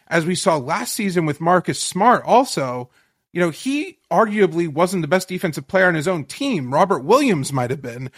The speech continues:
and he won Defensive Player of the Year. So this is a wide open field. And while the usual guys like Rudy Gobert, Giannis Antetokounmpo will be in the mix, getting Barnes at a hundred ten to one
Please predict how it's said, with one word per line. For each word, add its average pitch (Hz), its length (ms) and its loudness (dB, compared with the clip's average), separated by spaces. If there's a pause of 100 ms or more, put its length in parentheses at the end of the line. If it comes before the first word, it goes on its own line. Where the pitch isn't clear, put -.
(160)
and 185 140 0
he 277 200 -2
won 208 240 2
Defensive 139 440 -4
Player 131 240 -4
of 123 60 -8
the 123 100 -8
Year. 113 320 -12 (240)
So - 160 4
this 247 180 2
is 269 120 -2
a 196 60 6
wide 160 380 2
open 202 340 2
field. 135 560 -10 (420)
And 170 280 0
while 175 220 4
the 180 80 2
usual 180 320 0
guys 165 240 2
like 156 140 -4
Rudy 151 200 2
Gobert, 143 440 0
Giannis 139 360 0
Antetokounmpo 170 720 0
will 139 120 -2
be 139 160 -2
in 131 80 -4
the 127 80 -6
mix, 156 320 -4 (200)
getting 277 280 2
Barnes 190 400 4
at 160 80 2
a 135 60 0
hundred 226 460 -4
ten 190 300 0
to 180 140 -2
one 127 460 -4